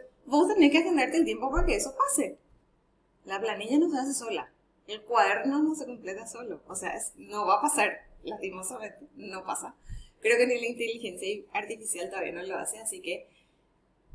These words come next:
busca la manera de que esas creencias no te empobrezcan. También estas creencias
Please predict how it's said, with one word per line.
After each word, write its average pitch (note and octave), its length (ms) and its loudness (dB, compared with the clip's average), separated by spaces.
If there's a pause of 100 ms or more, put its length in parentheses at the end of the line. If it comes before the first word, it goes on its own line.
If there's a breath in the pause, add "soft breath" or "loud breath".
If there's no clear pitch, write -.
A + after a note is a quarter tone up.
busca G#3 320 -4
la F#3+ 120 -2
manera A3 540 -6 (220)
de F#3 280 -6
que F#3+ 380 -4 (320)
esas G#3 260 -10
creencias G#3 720 -4
no G3 460 -14 (160)
te F3 360 -6
empobrezcan. F3 560 -12 (1300)
También C4 320 6
estas A#3 220 -6
creencias - 760 -4